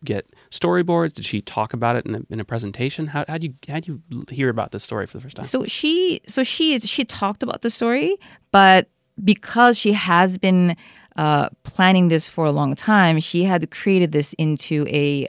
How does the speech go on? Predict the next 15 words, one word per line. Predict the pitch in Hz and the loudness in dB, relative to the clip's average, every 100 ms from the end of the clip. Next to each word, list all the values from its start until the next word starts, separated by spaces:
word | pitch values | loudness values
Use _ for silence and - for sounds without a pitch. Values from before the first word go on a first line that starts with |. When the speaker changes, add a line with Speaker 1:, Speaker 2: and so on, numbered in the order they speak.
| - | -6
Speaker 2:
uh, | 127 120 107 - _ _ _ _ _ | -6 -6 -8 -12 _ _ _ _ _
a | 147 - | -14 -12
comic | - 247 190 - _ | 2 4 4 0 _
book, | - - - _ _ | -10 -10 -20 _ _
a | 143 | 0
webtoon | 165 - - 208 262 220 | 0 0 0 2 2 -4
comic | - 170 196 | -4 -2 -2
book. | - 381 - - - | -2 -2 -4 -16 -10
So | - 180 170 160 | 2 4 6 4
we, | 156 165 - | -2 -6 -2
we | 190 | 2
had | 208 185 185 185 170 | 2 2 2 2 0
certain | - 170 - 156 | -6 -6 -6 -4
things, | 160 147 147 | -4 -6 -6
we, | 147 | -8